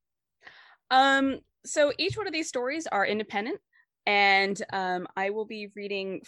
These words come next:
from The Confession, which I'm being, uh,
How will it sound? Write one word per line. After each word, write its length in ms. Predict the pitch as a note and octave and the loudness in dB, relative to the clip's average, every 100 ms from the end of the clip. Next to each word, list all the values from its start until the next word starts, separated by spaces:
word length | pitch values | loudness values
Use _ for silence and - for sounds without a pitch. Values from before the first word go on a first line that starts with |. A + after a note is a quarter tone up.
| - | -12
from 400 | F#3+ F3 E3+ E3+ | -8 -6 -6 -8
The 120 | G3 F#3+ | -10 -10
Confession, 800 | G3 F#3 G3+ A3 - F#3 F#3+ C4+ | -8 -8 -6 -8 -6 -6 -6 -8
which 280 | F#3+ G#3 F3 | 2 2 2
I'm 300 | E3+ E3+ E3+ _ _ _ | -2 -6 -10 _ _ _
being, 420 | F3+ F3 F3 E3+ - | -8 -6 -6 -8 -10
uh, 480 | D3+ D3 D3 - | -10 -8 -8 -8